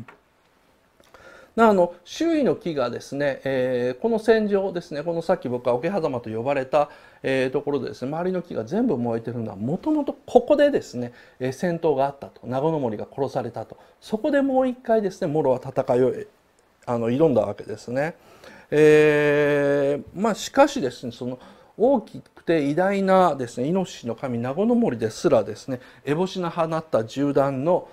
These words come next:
まあ、銃弾ね、鉄って言ってるんですけど、実際には鉛も入ってるわけですね。鉛と鉄の毒が、特に鉛の毒が体中に回ってですね、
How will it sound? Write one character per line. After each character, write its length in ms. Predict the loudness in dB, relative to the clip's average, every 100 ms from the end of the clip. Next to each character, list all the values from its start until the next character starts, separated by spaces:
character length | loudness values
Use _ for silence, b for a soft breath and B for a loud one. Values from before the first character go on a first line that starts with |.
| B B -2
ま 300 | 0 0 -6
あ、 40 | _ _ -20 _ _ -4
銃 220 | -2 0
弾 160 | 0
ね、 120 | 0 -4
鉄 340 | -4 -6 -4
っ 20 |
て 120 | -2 -2
言 80 |
っ 40 | -2
て 100 | -4
る 60 |
ん 60 | -4
で 40 |
す 60 | -6
け 100 | -6
ど、 60 | -6
実 80 |
際 200 | -4 -4
に 80 | -2
は 60 | -4
鉛 380 | -4 -4 -2 -2
も 120 | 0
入 160 | -2
っ 20 | -2
て 120 | -4
る 80 | -6
わ 100 | -8
け 80 |
で 80 | -10
す 140 | -10 -6
ね。 100 | -4
鉛 360 | -2 -2 -2
と 120 | -4
鉄 280 | -4 -6 -4
の 100 | -6
毒 380 | -4 -6 -6 -4
が、 180 | -4 -4 B
特 160 | -8 -4
に 80 | -4
鉛 320 | -4 -6 -6
の 60 | -6
毒 160 | -4
が 100 | -4
体 380 | -4 -2 2 2
中 160 | 2 -2
に 120 | -2
回 160 | -2 -4
っ 20 |
て 120 | -4
で 80 | -8
す 100 | -10
ね、 80 | -18